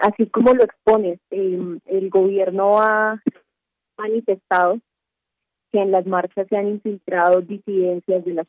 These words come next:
farc, que se han infiltrado otras guerrillas como el E L N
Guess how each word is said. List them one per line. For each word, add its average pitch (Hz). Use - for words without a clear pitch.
farc, 202
que 196
se 185
han 175
infiltrado 180
otras 190
guerrillas 190
como 180
el 175
E 165
L 175
N 202